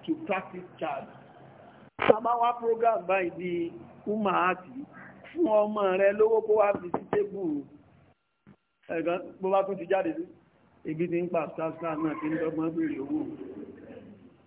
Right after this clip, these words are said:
N tí ó tún lọ máa sọ fáwọn ọmọ kan tà nìyẹn. Ṣé ẹ pé inú ẹ̀kọ́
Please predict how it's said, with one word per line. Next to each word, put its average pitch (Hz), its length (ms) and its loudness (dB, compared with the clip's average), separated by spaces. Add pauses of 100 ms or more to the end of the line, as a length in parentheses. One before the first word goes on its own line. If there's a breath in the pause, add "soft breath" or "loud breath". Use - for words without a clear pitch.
(320)
N 185 100 2
tí 196 160 2
ó 240 60 6
tún 170 180 0
lọ 165 100 2
máa 165 180 -2
sọ 160 160 -2
fáwọn 170 380 -2
ọmọ 175 240 -2
kan 151 200 -6
tà 107 220 -6
nìyẹn. 101 180 -20 (1400)
Ṣé 220 80 4
ẹ 220 140 6
pé 233 100 8
inú 269 140 6
ẹ̀kọ́ 214 440 6